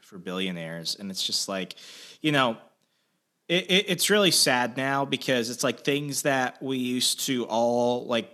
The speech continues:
put our personal shit aside for and just be together on just aren't there anymore. Like, we could talk about, like, holidays, we could talk about, like, certain things, but, like, you know, like, with the Super Bowl last year, you know, you had, like, Kamala Harris rooting for the Chiefs because,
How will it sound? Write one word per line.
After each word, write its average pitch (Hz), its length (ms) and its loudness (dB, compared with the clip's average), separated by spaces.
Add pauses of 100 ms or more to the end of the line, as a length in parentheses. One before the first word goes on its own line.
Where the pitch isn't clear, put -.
(320)
put 143 120 0
our 113 140 4
personal 120 500 -2
shit 117 200 0
aside 107 520 0
for 120 640 0 (180)
and 107 180 -6
just 110 300 0 (500)
be 117 140 -2
together 107 500 0
on 117 360 2
just 107 220 -4 (340)
aren't 104 260 -8
there 101 460 -4 (100)
anymore. 107 580 -4 (440)
Like, 113 160 -2
we 120 80 -2
could 117 100 -6
talk 120 120 2
about, 110 200 0
like, 104 140 -4
holidays, 104 800 0
we 110 80 -6
could - 120 -16
talk 104 200 -4
about, 107 180 -6
like, 101 100 -6
certain 107 400 -4
things, 104 540 -2
but, - 260 -8
like, 104 220 -2
you 123 80 -2
know, 107 120 0
like, 104 140 -2
with 135 100 -8
the 151 80 -4
Super 175 320 0
Bowl 117 240 -2
last 98 440 -2
year, 98 280 -4 (400)
you 131 60 -20
know, 110 80 -4
you 104 140 -2
had, 113 160 2
like, 110 140 -2
Kamala 107 400 -2
Harris 110 480 -2
rooting 104 280 -4
for 98 280 -6
the 92 100 -12
Chiefs 113 460 -2
because, 104 640 -2